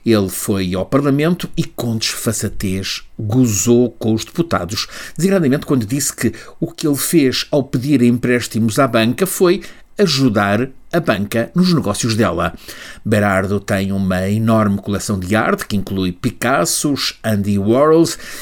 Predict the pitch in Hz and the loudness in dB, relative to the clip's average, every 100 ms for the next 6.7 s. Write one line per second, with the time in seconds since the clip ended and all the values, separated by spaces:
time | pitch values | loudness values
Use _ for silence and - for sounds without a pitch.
0 | - - 95 92 - 95 95 - - - | -12 -6 -2 -2 -4 -6 -4 -4 -6 -2
1 | 110 92 104 104 - 110 156 - - - | 0 0 -2 -4 -4 0 0 -2 -4 0
2 | 139 156 170 - - - - 156 160 - | 2 2 0 -2 -14 -18 -10 -6 -4 -4
3 | 120 151 139 131 127 123 120 117 117 - | 0 0 2 0 2 2 2 4 2 2
4 | 123 127 147 131 110 110 - 127 120 117 | 2 2 4 4 2 -2 2 2 2 -2
5 | - 117 110 107 120 92 120 107 104 - | 0 0 0 2 0 2 2 2 -2 -2
6 | 123 - - 107 117 147 165 | -4 -4 -10 -2 4 4 4